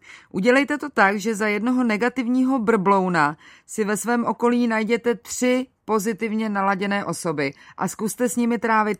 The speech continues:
tolik času, kolik jen půjde. Říkám to proto, že cesta k realizování svého vlastního biznesu bude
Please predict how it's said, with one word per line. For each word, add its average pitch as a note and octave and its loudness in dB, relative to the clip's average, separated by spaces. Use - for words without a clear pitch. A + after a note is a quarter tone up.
tolik B3 4
času, G3+ -2
kolik F#3 -2
jen F3 -4
půjde. C#3 -2
Říkám A3+ 0
to D4 2
proto, B3 2
že A#3 -4
cesta A#3 -2
k A#3 -4
realizování G#3+ 2
svého G3+ -2
vlastního A3 0
biznesu G3+ -2
bude G#3 -2